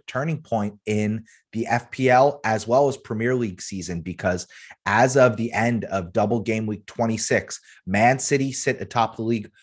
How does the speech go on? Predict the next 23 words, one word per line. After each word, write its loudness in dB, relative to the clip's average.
with -6
only 4
a 2
three-point -2
cushion -2
over -2
Liverpool. -4
So 2
the 0
race 2
for 0
the -8
top 0
spot 2
and -4
the -8
Premier -2
League -2
title 2
got 0
seriously 0
more -2
interesting, -2